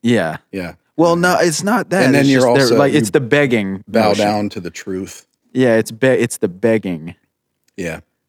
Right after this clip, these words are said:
Speaker 2: Oh,
Speaker 1: thing.
Speaker 2: well,
Speaker 1: It's
Speaker 2: I thought you s-, what is it? Oh, is it, is it fingers intertwined or
Speaker 1: Well,
Speaker 2: is it, like, prayer hands,
Speaker 1: it's a loo-, I don't know. I
Speaker 2: palms to
Speaker 1: said the
Speaker 2: palm?
Speaker 1: begging, the begging motion is also the praying motion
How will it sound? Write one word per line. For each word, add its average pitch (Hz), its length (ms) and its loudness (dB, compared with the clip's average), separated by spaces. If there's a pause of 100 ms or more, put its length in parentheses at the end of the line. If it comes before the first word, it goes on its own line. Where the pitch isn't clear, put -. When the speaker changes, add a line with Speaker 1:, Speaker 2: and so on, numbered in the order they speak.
(240)
Speaker 2:
Oh, 127 80 2
Speaker 1:
thing. 120 100 2
Speaker 2:
well, 123 140 0
Speaker 1:
It's 107 160 -4
Speaker 2:
I 135 60 -2
thought 165 180 0
you 160 80 0
s-, 135 140 -4 (140)
what 123 220 -2
is 123 180 0
it? 113 120 -4 (720)
Oh, 135 160 4
is 123 140 0
it, 123 200 2
is 117 160 0
it 113 140 -2
fingers 131 540 2
intertwined 123 1300 0
or 104 200 0
Speaker 1:
Well, 156 260 4
Speaker 2:
is 98 180 -2
it, - 60 -8
like, 95 200 -4
prayer 113 440 2
hands, 98 400 -4
Speaker 1:
it's - 80 -2
a 139 100 2
loo-, 131 340 2
I 139 100 2
don't 143 140 2
know. 131 140 4
I 113 80 2
Speaker 2:
palms 110 160 0
to - 40 -2
Speaker 1:
said 117 180 -2
the 120 60 0
Speaker 2:
palm? 98 180 -6
Speaker 1:
begging, 131 640 0
the 110 100 -2
begging 101 680 -2 (420)
motion 107 420 -2
is 98 140 -4
also 104 320 -2
the 92 100 -8
praying 110 400 -4
motion 120 520 -2